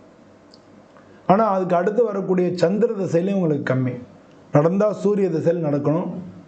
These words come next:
சந்திர திசையில நடக்கிறது வாய்ப்பு கம்மி. அதுக்கு அடுத்து நடக்கக்கூடிய செவ்வாய் திசையில உங்களுக்கு கல்யாணம் ஆகும். So, இவங்களுக்கு டிலே மேரேஜ்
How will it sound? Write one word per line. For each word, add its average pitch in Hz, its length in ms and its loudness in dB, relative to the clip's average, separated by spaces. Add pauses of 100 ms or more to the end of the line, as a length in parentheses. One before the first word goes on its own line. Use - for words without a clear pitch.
(480)
சந்திர 202 400 2
திசையில 185 220 -2
நடக்கிறது 156 420 0
வாய்ப்பு 147 320 0
கம்மி. 147 400 0
அதுக்கு 160 260 2
அடுத்து 175 180 0
நடக்கக்கூடிய 151 300 0
செவ்வாய் 170 480 2
திசையில 165 300 -2
உங்களுக்கு 160 240 0
கல்யாணம் 117 340 0
ஆகும். 113 140 -6 (720)
So, 202 180 2
இவங்களுக்கு 156 300 0
டிலே 180 260 2
மேரேஜ் 127 420 -2